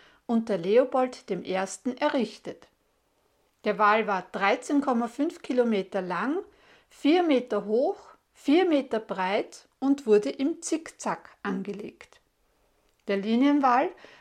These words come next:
reichte vom heutigen Donaukanal bei Sankt Marx im dritten Bezirk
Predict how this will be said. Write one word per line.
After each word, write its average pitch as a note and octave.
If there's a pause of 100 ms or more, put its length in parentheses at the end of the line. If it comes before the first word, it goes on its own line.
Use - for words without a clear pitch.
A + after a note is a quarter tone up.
(100)
reichte A3+
vom A3
heutigen G#3
Donaukanal A#3+
bei G3
Sankt F#3+
Marx F#3+
im A3
dritten A#3
Bezirk D4+